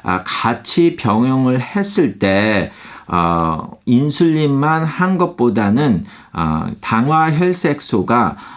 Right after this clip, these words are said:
어, 일 퍼센트, 그러니까 보통 육점오 퍼센트 뭐, 이렇게 하잖아요. 그러니까 일 점을 더 낮췄다고 나왔습니다. 아, 그 일 점을 낮춘 반면에, 음,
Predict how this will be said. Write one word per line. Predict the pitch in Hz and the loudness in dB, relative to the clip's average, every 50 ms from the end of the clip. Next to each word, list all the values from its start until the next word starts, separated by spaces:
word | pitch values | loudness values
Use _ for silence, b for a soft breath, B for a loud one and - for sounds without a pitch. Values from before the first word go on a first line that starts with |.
| B B | B B
어, | - 82 80 78 - - | -6 -4 -2 -2 -2 2
일 | 113 113 123 143 151 151 147 - | 2 4 4 4 4 2 0 -2
퍼센트, | - - 147 147 143 117 107 98 98 101 - 123 131 151 165 170 170 B B B B | -4 -2 -2 0 0 0 -2 -2 -4 -4 -4 -2 0 0 0 -2 -4 B B B B
그러니까 | - 92 85 - 95 92 90 87 90 - - - - | -6 -6 -4 -2 -2 0 0 0 -2 -4 -6 -8 -6
보통 | - 110 107 98 - 135 120 104 | -2 -2 -2 0 0 2 2 4
육점오 | 113 135 - - - - 170 151 151 143 135 | 4 2 2 0 2 2 2 4 4 2 0
퍼센트 | - 147 123 - 127 120 120 - - | 0 0 0 0 0 -2 -2 -2 -2
뭐, | 107 107 | 0 2
이렇게 | 101 98 98 - 127 | 2 0 0 0 -2
하잖아요. | 120 120 110 95 98 104 | 0 0 0 0 2 2
그러니까 | 104 95 95 85 101 - 127 | 2 0 0 0 0 0 2
일 | 131 165 180 175 | 2 2 2 0
점을 | - 208 175 139 139 147 165 156 120 92 | 0 0 2 2 2 2 2 2 2 0
더 | - 113 110 107 | 0 0 0 2
낮췄다고 | 98 87 90 90 - - 139 - - 123 113 110 104 107 | 2 2 0 0 -2 -4 -4 -2 -2 -2 0 0 2 2
나왔습니다. | 98 85 80 87 98 98 - - 82 80 78 76 87 87 85 87 B B B B B B B B | 2 2 2 0 0 -2 -2 -4 -4 -2 -2 -2 -2 -2 -2 -4 B B B B B B B B
아, | - 85 85 87 87 90 90 | -4 -2 0 0 0 -2 -2
그 | - - 139 147 139 | 0 2 2 4 6
일 | 120 123 139 151 147 | 6 6 4 4 2
점을 | - 190 185 175 175 | 2 2 2 4 4
낮춘 | 147 113 101 107 101 - - 151 151 131 | 4 2 2 0 -2 -4 -4 -2 -2 -2
반면에, | 113 101 95 110 123 131 131 123 117 98 92 98 101 113 113 107 90 B B B B B B B | 0 0 0 0 2 2 2 2 2 2 2 2 2 2 2 2 0 B B B B B B B
음, | 87 87 82 85 85 85 | -2 -2 -2 0 -2 -2